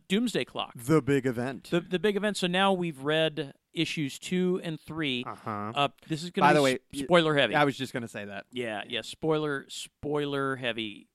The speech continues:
Speaker 1: guys. Uh, so if you haven't read issues two and three, uh, you may n-, wanna fast forward past this part. Uh, so, of course, we're talking about D C's big event, Doomsday Clock, which began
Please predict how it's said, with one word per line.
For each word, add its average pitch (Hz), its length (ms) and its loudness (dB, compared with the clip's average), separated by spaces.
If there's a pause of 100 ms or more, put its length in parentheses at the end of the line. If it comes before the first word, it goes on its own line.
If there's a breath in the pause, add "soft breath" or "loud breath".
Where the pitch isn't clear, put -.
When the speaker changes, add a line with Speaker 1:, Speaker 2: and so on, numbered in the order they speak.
Speaker 1:
guys. 104 480 -6
Uh, 110 180 -8
so 113 380 -4
if - 160 -14
you 127 60 -12
haven't 160 260 -2
read 147 200 -2
issues 131 400 -8
two 135 560 -6
and 123 200 -14
three, 120 440 -8 (460 soft breath)
uh, 110 480 -2
you 120 140 -6
may 117 320 -6 (120)
n-, 120 140 -12
wanna 110 320 -8 (100)
fast 104 240 -8
forward 98 260 -10 (240)
past 98 200 -12
this - 140 -20
part. - 240 -12 (720 soft breath)
Uh, 156 280 2
so, 165 280 2
of 156 100 -4
course, - 260 -4
we're 165 60 -2
talking 175 300 -2
about 147 260 -4
D 147 180 -2
C's 143 400 -4
big 143 320 -2
event, 143 540 -2 (200)
Doomsday 147 440 -2
Clock, 123 480 -4 (400 soft breath)
which - 360 -6
began 139 500 -6